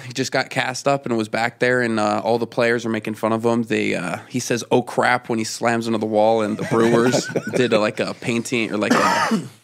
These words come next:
Speaker 1: <coughs> tape drawing of him saying, "Oh, crap," and his image sliding into the wall. So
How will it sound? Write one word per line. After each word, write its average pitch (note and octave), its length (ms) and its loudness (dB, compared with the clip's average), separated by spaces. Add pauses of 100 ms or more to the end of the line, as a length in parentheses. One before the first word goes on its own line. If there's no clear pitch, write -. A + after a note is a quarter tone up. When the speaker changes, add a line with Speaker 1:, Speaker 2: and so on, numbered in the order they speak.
(120)
Speaker 1:
<coughs> - 340 -20
tape A2+ 380 -4 (160)
drawing A2 480 2
of G2 160 0
him G#2 160 -2
saying, G#2 260 -4
"Oh, G#2+ 120 2
crap," G2+ 420 -2
and G2 160 -4
his G2 440 -8
image G2 300 -4
sliding G2+ 240 -4
into G2 180 -8
the F2+ 60 -6
wall. F2 240 -4
So F#2+ 320 -6